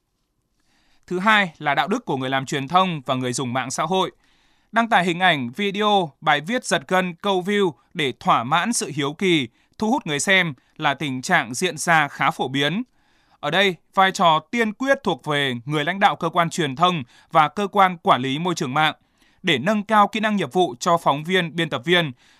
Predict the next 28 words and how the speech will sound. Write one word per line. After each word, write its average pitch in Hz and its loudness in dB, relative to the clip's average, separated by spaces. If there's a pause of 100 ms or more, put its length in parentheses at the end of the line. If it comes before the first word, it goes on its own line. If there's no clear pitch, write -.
đồng 180 0
thời 175 0
xử 156 0
lý 135 -2
nghiêm 190 0 (120)
những 208 -4
trường 180 -2
hợp 156 -2
vi 180 -4
phạm 180 2 (240)
để 117 -8
tạo 156 -2
sức 196 -6
răn 147 -2
đe. 147 4 (800)
Việc 175 0
xử 185 0
lý 156 0
đến 175 -4
nơi 220 0
đến 175 0
chốn 170 -2 (140)
còn 160 2
là 143 0
cơ 190 -4
sở 160 -2
quan 202 0
trọng 214 2